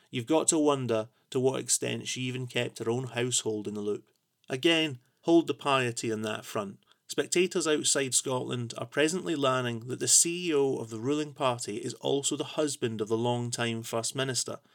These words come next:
and that he had been in post without serious challenge since nineteen ninety-nine.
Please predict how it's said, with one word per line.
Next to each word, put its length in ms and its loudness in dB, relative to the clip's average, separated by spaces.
and 140 -4
that 220 0
he 200 -4
had 300 -8
been 220 -2
in 240 -6
post 420 0
without 240 0
serious 480 0
challenge 580 -6
since 380 0
nineteen 760 -4
ninety-nine. 840 -4